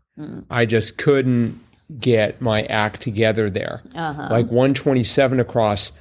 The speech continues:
Speaker 2: smoky spot for short.
Speaker 1: Uh-huh.
Speaker 2: I was like, "Okay, is it a pyre, P Y R E?" But it's abbreviated, and that made
Speaker 1: Yeah,
Speaker 2: no sense.
Speaker 1: and there's only three letters.
Speaker 2: R-, right, so I was
Speaker 1: <laughs>
Speaker 2: going for P Y R, and then I th-,
Speaker 1: Oh.
Speaker 2: I was thinking it was a pit,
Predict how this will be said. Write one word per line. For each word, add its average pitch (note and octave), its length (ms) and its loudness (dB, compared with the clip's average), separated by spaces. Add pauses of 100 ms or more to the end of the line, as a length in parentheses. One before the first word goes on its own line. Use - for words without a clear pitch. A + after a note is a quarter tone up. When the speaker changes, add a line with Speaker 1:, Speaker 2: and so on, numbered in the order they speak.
(100)
Speaker 2:
smoky D3 640 2
spot A#2 520 -4
for B2 160 -6
short. A2+ 640 0
Speaker 1:
Uh-huh. F3 280 -6
Speaker 2:
I D#3 240 -2
was A#2+ 160 2
like, A#2 220 2
"Okay, A#2 440 2
is G2+ 120 -2
it G2+ 100 0
a F#2 60 -4
pyre, C#3 720 2
P C#3+ 220 -2
Y A2+ 260 4
R A2+ 280 0
E?" C#3 280 2
But B2 160 2
it's G#2 180 -2
abbreviated, A2+ 840 2
and G2 100 -2
that C3 140 0
made B2 160 2
Speaker 1:
Yeah, G2 80 0
Speaker 2:
no F#2 40 -2
sense. G2+ 300 -2
Speaker 1:
and E3 100 -8
there's D#3 160 -8
only D#3+ 300 -8
three D#3+ 260 -10
letters. - 540 -10
Speaker 2:
R-, B2+ 180 -6
right, C3+ 580 2
so B2 240 2 (120)
I A#2 120 2
was A#2 140 2
Speaker 1:
<laughs> C3 80 2
Speaker 2:
going C3+ 160 4
for A#2+ 140 0
P C#3 220 -2
Y A#2+ 220 4
R, D#3 240 4
and C3 120 2
then A#2 100 2
I A#2 80 4
th-, - 140 -4
Speaker 1:
Oh. - 20 -4
Speaker 2:
I C3+ 80 2
was C3 160 2
thinking B2+ 240 2
it B2+ 40 2
was A2+ 180 0
a F#2+ 80 -2
pit, - 460 -4